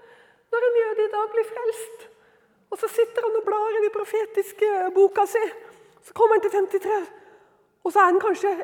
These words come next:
eller la meg si det sånn, han er litt i tvil, han er alvorlig kalt.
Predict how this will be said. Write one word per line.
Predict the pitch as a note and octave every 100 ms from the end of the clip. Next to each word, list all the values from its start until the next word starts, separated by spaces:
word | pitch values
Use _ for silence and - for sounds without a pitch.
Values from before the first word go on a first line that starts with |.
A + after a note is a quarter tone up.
| F4
eller | E4+ F4 C#4
la | C#4+ D#4
meg | D#4+ D4+
si | C4
det | D4 -
sånn, | B4+ - - -
han | C#4
er | C#4+
litt | C4+ D4+
i |
tvil, | - F4 G4+
han | C#4+
er | C#4+ C#4
alvorlig | B3+ A3 B3 D#4 F#4 A4
kalt. | A#4+ C#5+ - -